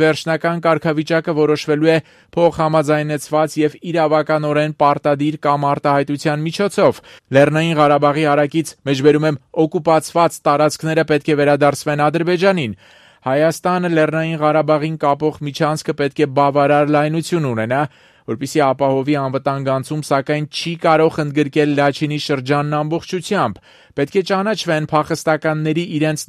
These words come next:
նախկին բնակության վայրերը վերադառնալու իրավունքը և, վերջապես, ցանկացած պարագայում Ղարաբաղում խաղաղապահ առաքելություն է իրականացվելու։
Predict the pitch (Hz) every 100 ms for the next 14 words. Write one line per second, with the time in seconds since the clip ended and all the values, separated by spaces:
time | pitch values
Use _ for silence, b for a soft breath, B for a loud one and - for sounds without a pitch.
0 | 151 147 - 151 147 147 147 143 156 147
1 | 143 143 143 147 143 143 139 143 139 139
2 | 143 143 139 143 156 165 151 b b b
3 | b 143 147 151 165 151 175 151 - 160
4 | 165 175 165 170 - 165 156 156 147 147
5 | 147 147 147 143 143 143 143 156 - 147
6 | 147 147 151 143 151 151 147 151 156 180
7 | 185 175 202 180 156 131 110 117 104 95
8 | - 104 92